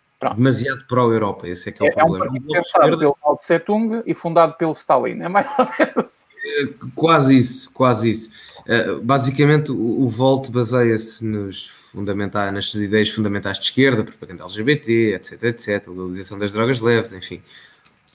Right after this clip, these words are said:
Speaker 2: O habitual, alterações climáticas, o que nós já sabemos.
Speaker 1: Uhum.
Speaker 2: Só que depois o Bloco de Esquerda é muito eurocético, apesar de tentar disfarçar ali um bocado, porque o seu eleitorado é muito, "Oh meu Deus, o Brexit, estes gajos são umas bestas." Pronto.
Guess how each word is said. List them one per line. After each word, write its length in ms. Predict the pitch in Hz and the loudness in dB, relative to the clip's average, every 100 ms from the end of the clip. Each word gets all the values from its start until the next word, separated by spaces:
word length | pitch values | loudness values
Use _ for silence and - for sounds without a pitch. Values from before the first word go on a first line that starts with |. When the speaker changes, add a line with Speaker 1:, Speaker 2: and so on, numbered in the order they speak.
| - - | -16 4
Speaker 2:
O 100 | 131 | 6
habitual, 560 | 117 113 131 135 131 | 6 4 4 6 6
alterações 400 | 107 101 110 120 | 4 0 -6 -6
climáticas, 920 | 113 135 131 139 139 135 135 131 - - | -2 2 4 4 2 -2 -2 -2 -8 -14
o 80 | 107 | -12
que 100 | 123 | -4
nós 160 | 113 | -4
já 80 | 104 | -4
sabemos. 600 | 92 120 127 147 147 - _ - - _ | -8 -4 0 0 -2 -8 _ -20 -20 _
Speaker 1:
Uhum. 220 | 131 151 - _ | -14 -14 -14 _
Speaker 2:
Só 240 | - - | -8 -4
que 80 | - | -4
depois 400 | - 190 156 110 | -4 2 4 4
o 60 | 117 | 0
Bloco 220 | 131 143 | -2 -2
de 60 | - | -2
Esquerda 300 | - 139 110 | 0 2 2
é 40 | |
muito 260 | 120 147 117 | 4 2 2
eurocético, 680 | 107 104 117 110 - - _ | 0 -2 -2 -2 -6 -14 _
apesar 440 | - 101 101 135 120 | -14 -8 0 2 2
de 160 | - | -2
tentar 500 | - 123 117 143 120 92 | -2 0 2 2 2 -2
disfarçar 520 | - - 110 - 127 | -8 -12 -10 -4 -2
ali 180 | 120 123 | 0 0
um 100 | 120 | 0
bocado, 400 | 117 143 127 - | -2 0 0 -2
porque 200 | 120 - | -8 -6
o 20 | |
seu 220 | - 139 | 0 2
eleitorado 560 | 131 127 131 135 120 110 | 2 0 0 0 2 0
é 40 | |
muito, 300 | 117 127 120 - - - - | 0 0 -2 -8 -6 -8 -2
"Oh 100 | 135 | 2
meu 180 | 143 143 | 4 4
Deus, 220 | 147 139 | 4 2
o 100 | 139 | 2
Brexit, 440 | 135 143 123 120 123 | 2 2 2 0 -2
estes 240 | 127 123 | -4 -2
gajos 240 | 131 123 | -2 -2
são 100 | - | -4
umas 140 | 113 107 | -6 -2
bestas." 560 | 127 123 - - - _ _ - - _ | 0 0 -2 -14 -20 _ _ -12 -12 _
Pronto. 200 | - | -12